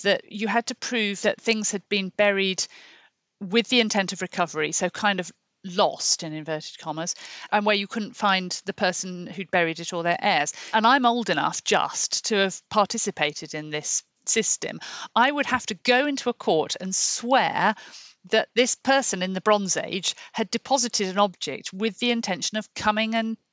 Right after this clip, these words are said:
back and getting it again. And I couldn't say that about intention of somebody in the Bronze Age. And people who really knew about the Bronze Age wouldn't do this because they said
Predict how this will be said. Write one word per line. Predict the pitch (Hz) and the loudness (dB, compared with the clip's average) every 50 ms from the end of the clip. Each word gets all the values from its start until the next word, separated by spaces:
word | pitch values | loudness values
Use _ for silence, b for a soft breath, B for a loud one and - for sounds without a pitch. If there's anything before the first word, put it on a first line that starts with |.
| _ - | _ -2
back | 226 185 - - - | -2 -2 -2 -4 -4
and | 240 233 220 - | -4 -2 0 0
getting | 262 247 - - 311 277 233 | 0 0 0 0 -2 -2 -2
it | 190 - - | -2 -4 -6
again. | - - - - - - - B B B B B B B | -6 -6 -6 -8 -8 -10 -14 B B B B B B B
And | - 339 | 2 4
I | 415 440 392 - | 4 2 2 0
couldn't | - 285 185 160 151 - | -4 -4 -4 -2 2 2
say | - - 160 151 147 | 2 2 2 0 -4
that | - 139 139 - - | -6 -8 -8 -6 -6
about | 220 190 180 165 156 151 - _ _ - - | -6 -4 -2 -2 -2 -2 -4 _ _ -16 -14
intention | - 160 - - - 156 - - - - | -12 -10 -8 -8 -8 -6 -6 -8 -8 -6
of | 160 - | -4 -4
somebody | - 165 156 151 151 151 156 | -2 -2 -4 -4 -6 -8 -8
in | 156 | -8
the | 160 | -2
Bronze | - 180 175 170 156 | 0 0 0 2 0
Age. | 165 165 - B B B B B | -2 -4 -4 B B B B B
And | B 233 - | B 0 0
people | - 339 - 359 | 0 0 0 2
who | 247 226 208 196 | 0 0 0 0
really | 190 208 214 196 180 175 170 | 2 2 2 2 2 0 -2
knew | 180 220 277 277 | -2 0 0 0
about | 185 - 143 131 - | 0 2 0 -2 -2
the | - - | -4 -8
Bronze | - 151 143 139 139 - - | -8 -6 -6 -6 -6 -6 -4
Age | - - 165 165 - - | -4 -4 -6 -6 -10 -8
wouldn't | 180 208 233 208 220 196 - | -4 -4 -2 -2 -4 -4 -2
do | - 262 285 262 190 | -2 0 0 0 -2
this | - - 110 160 - - | -4 -6 -8 -8 -8 -6
because | - 180 - - - 226 214 202 - | -6 -8 -8 -4 -2 -2 -2 -2 -2
they | 180 196 226 240 262 254 | 0 2 2 4 2 2
said | - - - - - - 160 - | -2 -4 -4 -4 -6 -6 -6 -8